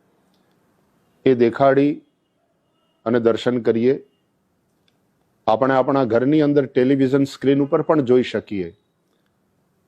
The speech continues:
બધા ભેગા થઈ કોઈ એક મંદિરમાં અને એક સ્થાનમાં જો ઉજવીશું, તો ઉત્સવનો માહોલ બનશે. સાંજના સમયે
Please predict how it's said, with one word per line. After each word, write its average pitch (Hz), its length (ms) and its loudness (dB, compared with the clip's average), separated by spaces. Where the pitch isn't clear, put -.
બધા 131 220 4
ભેગા 117 340 2
થઈ 135 240 0
કોઈ 131 220 0
એક 131 180 0
મંદિરમાં 131 540 0
અને 123 140 -2
એક 139 180 -2
સ્થાનમાં 131 720 -2
જો 120 200 2
ઉજવીશું, 120 720 0
તો 120 100 0
ઉત્સવનો 131 600 -2
માહોલ 98 360 -2
બનશે. 78 460 -14
સાંજના 131 500 0
સમયે 139 600 0